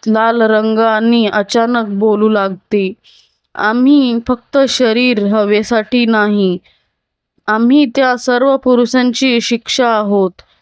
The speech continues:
जे स्त्रियांना फसवतात," समीर म्हणतो. मग त्या निरपराधा-, निरपराध मुलाचं काय? श्रद्धा ओरडते. "ते फसवणूक करणारेच होते, पण हे खरं होतं का?"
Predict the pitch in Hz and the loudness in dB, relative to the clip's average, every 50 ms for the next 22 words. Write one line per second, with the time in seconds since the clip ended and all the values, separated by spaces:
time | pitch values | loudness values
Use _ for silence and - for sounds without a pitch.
0 | _ - 202 190 233 262 262 240 220 214 220 - _ - 247 233 233 226 233 240 | _ -4 -2 0 2 2 2 2 2 0 -2 -6 _ -4 -2 0 0 2 2 2
1 | 247 262 262 269 262 247 226 202 202 202 208 - _ _ _ _ _ _ _ _ | 2 2 2 2 2 2 0 0 0 -2 -4 -8 _ _ _ _ _ _ _ _
2 | _ _ - 233 226 - - 233 233 240 240 - 220 196 190 - _ - - 208 | _ _ -4 -4 -2 0 0 0 0 0 0 -2 -2 -2 -4 -4 _ -16 -20 -12
3 | - - 240 233 254 262 277 277 262 254 240 233 233 214 208 190 - 202 185 185 | -4 -2 -2 0 2 2 2 2 2 2 2 2 2 2 0 -2 -2 0 0 0
4 | 196 196 196 196 208 220 247 269 262 240 220 202 220 233 - - 254 247 247 233 | 0 -2 -4 -4 -2 -2 0 0 0 -2 -2 -2 -4 -4 -4 -2 0 2 2 0
5 | 214 208 202 _ _ _ _ _ _ - 226 233 240 233 240 233 233 254 247 247 | -2 -4 -8 _ _ _ _ _ _ 0 0 2 2 0 -2 -2 -2 0 0 0
6 | 240 226 254 254 247 240 220 226 226 226 233 240 247 247 240 240 240 - 254 254 | 0 0 0 0 0 0 0 0 0 0 2 2 2 0 0 -2 -2 -2 -2 0
7 | 247 233 220 226 233 226 226 220 226 226 - 269 262 233 233 - 233 214 190 185 | 0 0 0 0 0 2 2 0 -2 -2 0 0 0 0 0 -2 -4 -4 -2 -2
8 | 180 180 _ _ _ _ _ - - - 233 226 220 208 208 233 233 233 220 208 | -4 -6 _ _ _ _ _ -10 -4 0 0 0 0 0 -2 -2 0 0 0 0
9 | 202 202 196 190 190 - - 185 180 - 220 _ _ - 277 277 254 240 240 - | 2 0 0 0 -2 -4 -2 -2 -2 -2 -6 _ _ -2 0 0 0 0 0 0
10 | 240 233 220 - 254 247 254 262 262 254 254 - 254 233 226 226 226 233 233 233 | -2 -2 -2 0 0 0 0 2 0 -2 -2 -2 -2 -2 0 0 0 0 0 2
11 | 233 240 233 - 226 220 208 175 - 185 180 180 180 _ - 277 285 277 254 240 | 2 0 0 0 0 0 0 0 -2 -2 -2 -2 -4 _ -2 0 0 0 0 0
12 | 233 226 247 247 240 - 240 240 226 233 240 233 220 190 - - 196 190 196 - | 0 0 0 -2 -2 -2 -2 0 0 0 0 0 -2 -4 -2 -2 -2 -2 0 -2
13 | 247 233 214 | -2 -2 -2